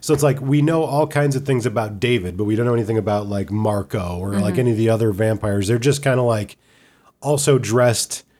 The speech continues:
Speaker 1: in a Motley Crue-esque sort of
Speaker 2: Yeah.
Speaker 1: way. And, um,
Speaker 2: They're
Speaker 1: that
Speaker 2: his,
Speaker 1: was
Speaker 2: his entourage.
Speaker 1: Yeah, and, and, and I think that's a little disappointing,
Speaker 2: Mm-hmm.
Speaker 1: but, but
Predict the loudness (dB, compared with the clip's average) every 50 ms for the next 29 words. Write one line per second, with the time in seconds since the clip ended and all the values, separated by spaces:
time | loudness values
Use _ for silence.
0 | _ _ _ _ _ _ -2 0 2 4 4 2 2 2 2 0 0 0 -2 0
1 | 0 0 0 0 -2 -2 0 0 2 0 0 -2 -2 -2 -2 -4 -4 -6 -12 -10
2 | -4 -2 2 2 2 2 2 2 2 2 2 2 2 0 -2 -4 -6 -12 -20 -20
3 | -20 -20 -20 _ _ -4 0 2 2 2 2 2 0 -4 -6 -10 -14 -10 -8 -6
4 | -6 -4 -4 -4 -6 -2 0 2 2 4 2 2 0 0 -2 -2 -2 -2 -2 -2
5 | -2 -2 -2 -4 -4 -6 -8 -8 -2 0 0 2 0 0 -4 -2 -2 -2 -2 -2
6 | 0 -2 -2 0 0 0 0 2 2 0 0 0 0 0 0 0 0 0 2 2
7 | 2 2 2 0 0 0 -2 -4 -2 -2 0 2 2 2 0 0 -2 -4 -2 0
8 | 0 0 0 0 -2 -2 -2 -2 -2